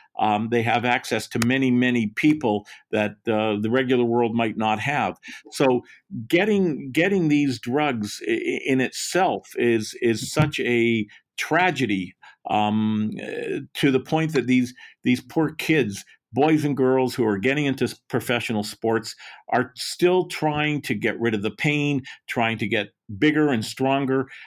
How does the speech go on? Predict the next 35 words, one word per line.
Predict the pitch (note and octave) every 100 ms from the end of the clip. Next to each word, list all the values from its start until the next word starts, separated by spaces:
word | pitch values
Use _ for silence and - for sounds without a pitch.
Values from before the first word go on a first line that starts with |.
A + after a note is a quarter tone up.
| - -
Um, | A#2+ A#2+ A#2+ -
and | C3 C3+
they're, | C#3 C3+ - - _ _ -
they're | C#3+
taking | C3+ F#3 G3 E3+ D3 -
terrible | - E3 E3 D#3 C#3+ C3+
risks | B2 C3 C3 -
with | A#2+ A2+
their | B2
personal | G#2+ - C#3+ - B2+ A2+
health. | - G3 B2 - - - - - -
Um, | A#2 A#2 A#2+ A#2 A#2 - -
and | B2+ B2+
in | - A#2+
Tyler | A2 D3+ E3 C#3+
Skaggs' | B2 - D#3+ C#3+ B2
case, | - - A3+ A#2 A#2 - - - -
I | - B2+
mean, | C3+ C3+ C3+
it, | A#2+ C3
he | A#2 C3
gave | C3 D3
his | C#3 B2
life | C3+ F#3 F#3+ - -
up, | G2+ G2+ - _ - _
um, | - A2 A2 A2+ A2+
because | A2+ A#2 C#3 B2+
of, | B2 A2
of | - A2 G#2+
this | A#2+ - - _ _ _ _
terrible | - F#3+ F3 C3 C3
tragedy | - C#3+ C3+ B2+ B2+ B2
of | A#2 G2+
being | B2 A#2+
addicted | A2+ G#2+ F#3+ F#3+ A2 -